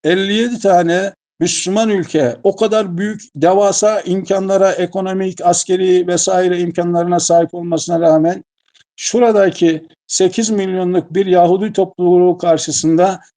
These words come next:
rezil ve rüsvay olmamış mıdır? Sömürgeci Batı karşısında, Amerika karşısında, Avrupa karşısında rezil ve rüsvay olmamış mıdır? Dolayısıyla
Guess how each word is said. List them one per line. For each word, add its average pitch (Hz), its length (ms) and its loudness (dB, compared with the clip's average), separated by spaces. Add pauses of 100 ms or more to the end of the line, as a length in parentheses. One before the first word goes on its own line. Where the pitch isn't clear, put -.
(120)
rezil 208 400 2
ve 196 120 2
rüsvay 180 420 0
olmamış 208 540 0
mıdır? 110 420 -10 (540)
Sömürgeci 208 640 -2
Batı 208 240 0
karşısında, 160 680 -2
Amerika 196 460 -2
karşısında, 175 720 -4
Avrupa 202 440 0
karşısında 180 640 -6
rezil 185 400 0
ve 196 100 0
rüsvay 190 440 0
olmamış 196 540 2
mıdır? - 380 -12 (1300)
Dolayısıyla 190 880 0